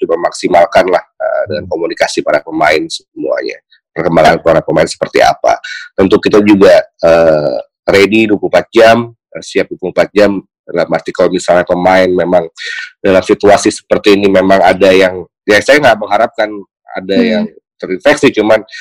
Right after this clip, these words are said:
Speaker 1: ya kita
Speaker 2: Hmm.
Speaker 1: siap untuk membantu para pemain kalau misalnya memang, eh, ada yang terindikasi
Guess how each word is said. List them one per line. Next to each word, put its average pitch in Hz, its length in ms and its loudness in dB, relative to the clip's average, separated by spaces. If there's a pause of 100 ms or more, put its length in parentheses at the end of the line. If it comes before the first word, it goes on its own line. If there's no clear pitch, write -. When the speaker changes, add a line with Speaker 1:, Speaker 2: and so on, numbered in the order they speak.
(160)
Speaker 1:
ya 95 160 -4
kita - 240 0
Speaker 2:
Hmm. 101 80 -10
Speaker 1:
siap 110 160 2
untuk - 240 -10
membantu 85 480 -4
para 80 160 -2
pemain 85 320 -2
kalau 82 240 -6
misalnya 82 400 -2
memang, 80 240 -2 (480)
eh, 69 180 -2 (140)
ada 82 160 -2
yang 82 80 2
terindikasi 80 720 -2